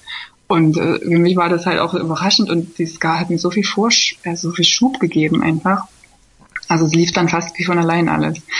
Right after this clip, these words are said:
Klar war es schwierig, auch mit dem Training. Man darf halt am Anfang auch nicht übertouren. Aber, weißt du, irgendwie,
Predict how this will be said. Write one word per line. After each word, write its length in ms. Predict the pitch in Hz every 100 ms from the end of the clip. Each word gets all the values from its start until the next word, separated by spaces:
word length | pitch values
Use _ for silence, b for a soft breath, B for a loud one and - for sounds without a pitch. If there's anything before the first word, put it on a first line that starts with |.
| B
Klar 180 | - 175
war 80 | 185
es 100 | -
schwierig, 340 | 190 175 160 165
auch 100 | 165
mit 100 | 160
dem 120 | 160
Training. 360 | - 190 190
Man 100 | 156
darf 180 | 151 160
halt 120 | 175
am 120 | 160 170
Anfang 300 | 175 175 -
auch 120 | 160
nicht 140 | 160
übertouren. 640 | 165 165 - 185 202 240 262 B B B B
Aber, 440 | - 165 160 156 151 B B -
weißt 400 | - 160 175 -
du, 40 |
irgendwie, 440 | 202 180 185 190